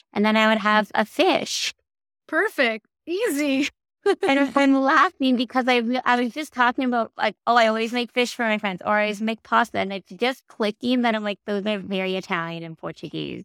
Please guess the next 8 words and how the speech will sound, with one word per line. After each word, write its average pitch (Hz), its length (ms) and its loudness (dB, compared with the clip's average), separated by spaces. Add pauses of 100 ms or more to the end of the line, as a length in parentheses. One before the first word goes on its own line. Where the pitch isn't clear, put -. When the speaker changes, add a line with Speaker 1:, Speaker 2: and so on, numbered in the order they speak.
(220)
Speaker 1:
And 185 140 -12
I 165 200 -10 (120)
d-, 180 80 -10
don't 196 280 -2
even 190 220 -2
realize 190 460 0
it. - 300 -2
<laughs> 320 120 0